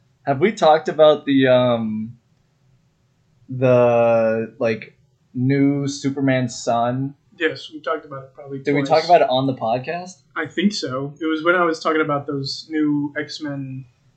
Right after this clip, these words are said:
Speaker 2: people.
Speaker 1: Yeah, I think you're right.
Speaker 2: You
Speaker 1: All right.
Speaker 2: brought
Speaker 1: Well,
Speaker 2: it
Speaker 1: if
Speaker 2: up.
Speaker 1: we didn't, you guys are gonna have to Google it yourselves. Actually, use Bing. Google's messed up.
Speaker 2: Yeah, they have so many things that they're messed up about. It's crazy.
Speaker 1: Yeah.
Speaker 2: I actually don't know. Do you wanna talk about that?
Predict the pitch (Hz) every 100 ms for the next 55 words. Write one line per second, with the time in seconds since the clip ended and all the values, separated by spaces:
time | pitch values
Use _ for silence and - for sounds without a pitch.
0 | _ - 139 95 101 98 107 - 139 -
1 | - 87 90 95 90 - - 127 117 156
2 | 156 180 131 143 135 131 117 110 113 120
3 | 120 110 110 101 - _ _ 113 107 104
4 | - 104 98 98 98 90 92 98 92 90
5 | - - _ _ - 117 143 120 120 -
6 | 107 101 98 104 101 98 87 - 87 -
7 | _ _ _ _ 262 147 135 135 - -
8 | 143 135 135 - - _ - 160 139 -
9 | - _ _ _ _ _ _ - - 156
10 | 147 139 139 147 143 143 139 139 135 139
11 | 139 135 135 147 143 147 - _ - -
12 | 139 135 135 - - 117 151 151 175 151
13 | 139 135 127 127 123 _ 143 139 135 139
14 | 135 139 147 156